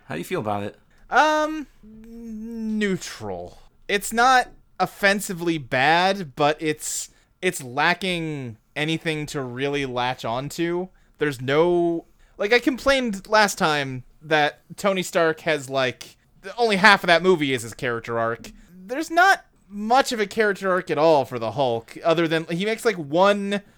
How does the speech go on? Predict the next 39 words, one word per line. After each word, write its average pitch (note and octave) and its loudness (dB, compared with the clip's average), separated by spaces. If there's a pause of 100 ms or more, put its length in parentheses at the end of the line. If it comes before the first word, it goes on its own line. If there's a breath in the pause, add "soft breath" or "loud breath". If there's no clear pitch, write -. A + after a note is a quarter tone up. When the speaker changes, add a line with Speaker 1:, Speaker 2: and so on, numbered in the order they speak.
(140 soft breath)
Speaker 2:
meaningful E3+ -2
choice D#3+ 2
at D3+ -2
the C#3+ -4
very C#3+ 0
end, C#3+ 0
and C3 -6
the C3 -4
rest C#3+ -2
of D3+ -6
it C3+ -8
is B2+ -6
just C3+ -10
him C#3 -8
kinda, A#2+ -2 (200)
mm, D3 -14
it, G3+ -4
it, A3+ 0
it's A#3 -4
a C4 -6
lot C4+ 4
of A#3 0
wheel C#4 0
spinning. F2 -8 (480 soft breath)
Speaker 1:
Right. C3 2
I C#3 2
guess F#3+ 0
if C#3+ -6
you B2 -4
were A2+ -4
to A#2 -8
describe G#2+ -2
the G#2 -6
arc G#2 -4
of G#2 -10
this G2 -8
movie, G2+ -6
it G2+ -8
is F#2+ -6